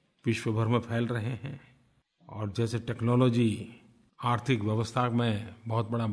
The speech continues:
रोल कर रही है, तो उसके दुरुपयोग करने वाले भी मैदान में आ जाते हैं। एक रिटायर्ड शख्स,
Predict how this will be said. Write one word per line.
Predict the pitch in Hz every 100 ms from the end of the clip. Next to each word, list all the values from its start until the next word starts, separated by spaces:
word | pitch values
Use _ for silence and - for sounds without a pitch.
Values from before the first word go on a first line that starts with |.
| 98 104 127
रोल | 123 117
कर | 127
रही | 117 127 139
है, | 151
तो | 147 113 95 - - _ _ _ -
उसके | 104 127
दुरुपयोग | 104 110 113 131 135
करने | 135 123
वाले | 127 127 135
भी | 135
मैदान | 123 117 117
में | 131 127
आ |
जाते | 123 127 -
हैं। | 123 147 156 _ -
एक | 139 117
रिटायर्ड | 139 160 160 151
शख्स, | - 117 - - -